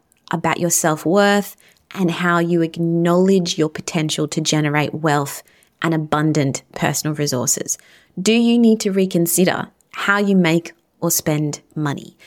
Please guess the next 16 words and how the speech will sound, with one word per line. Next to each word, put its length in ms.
This 180
is 160
a 100
big 400
time 340
for 160
you 240
to 140
really 340
be 120
thinking 460
about, 380
yeah, 220
how 440
you 280
are 440